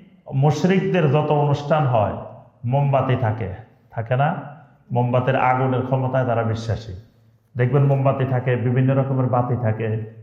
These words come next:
মানে এই আগুন থাকতেই হবে। মুশরিকদের যত ইবাদত, প্রত্যেক ইবাদতে আগুন থাকে। তারা আগুনকে বিশাল ক্ষমতাশালী মনে করে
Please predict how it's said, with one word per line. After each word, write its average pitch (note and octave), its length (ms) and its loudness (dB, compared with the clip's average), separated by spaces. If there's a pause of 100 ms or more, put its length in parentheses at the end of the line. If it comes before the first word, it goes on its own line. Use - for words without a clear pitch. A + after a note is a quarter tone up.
(100)
মানে C#3 120 0
এই D3 140 0
আগুন E3+ 400 2
থাকতেই E3+ 500 0
হবে। B2 220 4
মুশরিকদের E3 680 0
যত C#3+ 420 0
ইবাদত, A#2+ 640 0 (280)
প্রত্যেক E3+ 400 -2
ইবাদতে E3+ 440 2
আগুন A2+ 340 0
থাকে। A2+ 300 -4
তারা A#2+ 180 2
আগুনকে C#3+ 560 0
বিশাল E3 360 0
ক্ষমতাশালী C#3+ 600 0
মনে D3+ 220 -2
করে E3 280 -2